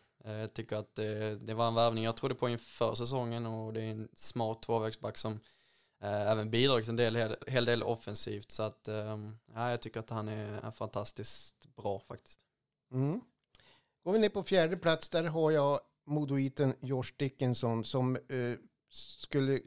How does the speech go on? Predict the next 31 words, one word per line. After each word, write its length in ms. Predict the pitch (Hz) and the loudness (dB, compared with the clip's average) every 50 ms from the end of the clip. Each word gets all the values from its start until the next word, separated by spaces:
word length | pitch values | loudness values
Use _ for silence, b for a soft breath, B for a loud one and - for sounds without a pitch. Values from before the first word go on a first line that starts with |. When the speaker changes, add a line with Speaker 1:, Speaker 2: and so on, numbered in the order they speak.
| 135 _ _ _ _ _ _ _ - | -12 _ _ _ _ _ _ _ -8
Speaker 2:
kliva, 440 | - 151 143 139 139 143 139 131 | -2 0 2 2 4 4 4 4
fylla 420 | - - 151 147 147 147 143 143 135 - | 4 2 2 4 6 6 6 6 4 2
väldigt 480 | - 127 127 127 160 151 135 131 143 - | -2 -8 -2 0 2 2 2 0 -2 -2
stora 340 | - - 143 127 131 135 135 | -2 -2 0 2 2 2 2
skor, 500 | - - - 139 139 135 143 139 127 - _ _ _ _ _ | 2 2 2 2 2 4 2 2 0 -2 _ _ _ _ _
stora 320 | _ - - 135 127 135 | _ -8 -4 -2 0 0
skridskor. 640 | 127 - - 139 131 127 - - - 143 135 135 131 - _ _ _ _ _ _ | 0 0 0 0 0 0 0 -4 -2 0 2 2 0 -2 _ _ _ _ _ _
Han 160 | - 127 123 | -4 -2 0
har 60 | 123 | 2
gjort 200 | 123 127 123 127 | 2 0 -2 -4
det 60 | - | -6
på 120 | 120 - 123 | -6 -6 -6
ett 100 | - - | -6 -2
föredömligt 580 | - 131 127 123 117 131 127 131 127 127 123 | 0 0 2 2 2 2 2 2 2 0 0
sätt. 420 | - - 143 139 - _ _ - _ b b b b b b b b b b | 0 2 2 2 2 _ _ -20 _ b b b b b b b b b b
Eh, 380 | - 143 147 143 139 139 131 127 - _ _ _ _ _ _ _ - | 6 8 8 10 8 8 6 2 -2 _ _ _ _ _ _ _ -4
smart 460 | - - - 165 165 170 170 165 - | -2 2 6 8 10 10 8 8 4
spelare, 600 | - - - 165 160 160 160 160 160 170 175 185 175 | -2 0 4 6 6 8 8 8 8 8 8 6 4
bra 520 | 151 135 127 113 117 - 143 147 147 156 - | -2 -16 -18 -12 -4 2 4 6 6 6 6
offensivt, 800 | 147 151 143 - - 160 151 - - 160 160 165 160 - - - 123 117 - - | 4 4 2 4 2 2 2 4 2 2 2 2 0 -2 -16 -16 -16 -14 -10 -4
duktig 480 | - 127 123 - _ - 147 143 139 | -4 -4 -4 -4 _ -2 0 0 2
i 40 | 143 | 0
boxplay. 720 | 143 135 147 143 147 - - - 160 156 156 156 151 151 b b b b b b b b b | 2 2 0 0 0 -4 -6 0 4 4 6 4 4 0 b b b b b b b b b
Eh, 200 | 139 131 131 120 - - _ _ _ _ _ _ _ _ _ _ _ _ _ _ _ _ _ _ _ _ _ _ _ _ _ _ _ | -2 -2 0 -2 -2 -6 _ _ _ _ _ _ _ _ _ _ _ _ _ _ _ _ _ _ _ _ _ _ _ _ _ _ _
kan 240 | - - 156 147 147 | -2 2 4 4 4
ta 260 | - 147 151 139 - - | 4 2 2 2 2 4
alla 360 | 151 160 147 139 135 147 151 | 4 6 6 6 8 6 8
roller 500 | 156 165 151 147 143 139 147 143 139 - | 8 8 6 6 6 6 6 6 4 4
och 180 | 147 147 147 135 | 2 4 4 4
har 160 | - 147 139 | 4 4 4
gjort, 520 | 139 139 151 165 156 - _ - - - | 4 4 4 2 0 0 _ -10 -10 -8